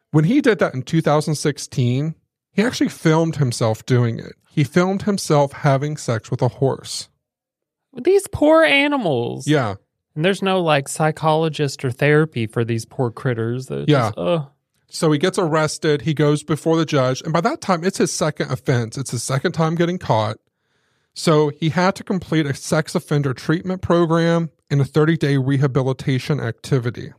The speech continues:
Speaker 2: How
Speaker 1: Right?
Speaker 2: do they even rehabilitate that?
Speaker 1: Good question. We could probably ask other people because I have no idea,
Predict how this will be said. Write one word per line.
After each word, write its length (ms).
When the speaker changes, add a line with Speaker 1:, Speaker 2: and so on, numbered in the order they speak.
Speaker 2:
How 100
Speaker 1:
Right? 80
Speaker 2:
do 60
they 140
even 560
rehabilitate 920
that? 380
Speaker 1:
Good 200
question. 680
We 120
could 160
probably 460
ask 480
other 300
people 380
because 540
I 100
have 160
no 200
idea, 320